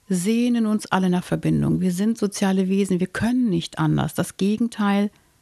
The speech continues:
wäre Vereinsamung. Das funktioniert nicht. Der Mensch würde eingehen. Die Essenz ist, wir entfremden uns in unseren nahen Beziehungen, halten Familien auf Abstand oder flüchten aus unseren Beziehungen.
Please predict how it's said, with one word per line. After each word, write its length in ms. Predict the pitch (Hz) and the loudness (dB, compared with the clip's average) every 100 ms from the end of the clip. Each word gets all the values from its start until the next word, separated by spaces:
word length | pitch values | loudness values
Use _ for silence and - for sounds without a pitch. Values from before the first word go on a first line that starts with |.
| _ - | _ -2
wäre 420 | 185 180 185 190 | 0 0 -2 -4
Vereinsamung. 800 | - - 170 170 160 147 139 135 160 _ _ _ _ _ - | -8 -6 -2 -2 -2 -4 -2 -4 -8 _ _ _ _ _ -6
Das 160 | 202 | -4
funktioniert 520 | 196 190 202 196 226 | -2 -2 0 0 0
nicht. 360 | - 165 - - _ - | -2 -6 -6 -18 _ -4
Der 100 | 175 | 0
Mensch 420 | 180 202 233 - _ - | 0 0 -2 -8 _ -6
würde 220 | 185 180 | -2 0
eingehen. 520 | 180 196 185 139 175 - - _ _ _ _ _ _ - | 0 0 -2 -4 -6 -10 -20 _ _ _ _ _ _ -4
Die 200 | 196 202 | 0 0
Essenz 600 | 202 - 226 277 339 - | -2 -2 -2 0 -2 -4
ist, 360 | 175 175 - | -6 -6 -4
wir 140 | 185 165 | -2 0
entfremden 580 | - - 170 170 180 185 | -2 -2 -2 0 0 -2
uns 440 | - 214 247 - | 0 -2 -2 -4
in 160 | - 190 | -4 -2
unseren 400 | 190 180 185 180 | 0 0 0 0
nahen 260 | 170 170 | 0 0
Beziehungen, 720 | 175 - - 262 180 135 185 - _ _ _ - | -2 -6 -4 -2 -2 -4 -6 -10 _ _ _ -10
halten 500 | - 240 277 240 233 | -4 -2 -2 -2 -2
Familien 800 | - 190 196 208 214 202 202 202 - | 0 0 2 2 0 0 0 -2 -6
auf 180 | - 165 | -10 -4
Abstand 560 | 165 - - 185 180 180 - - - | -4 -4 -4 -2 0 -2 -12 -20 -6
oder 240 | 196 214 | -2 -2
flüchten 640 | - 175 170 - - 175 170 - | -2 -2 -2 -4 -2 0 -2 -6
aus 200 | - 170 | -6 -6
unseren 420 | - 190 185 196 185 | -2 -2 0 0 0
Beziehungen. 640 | 196 - 240 - - - | -2 -2 0 0 -2 -6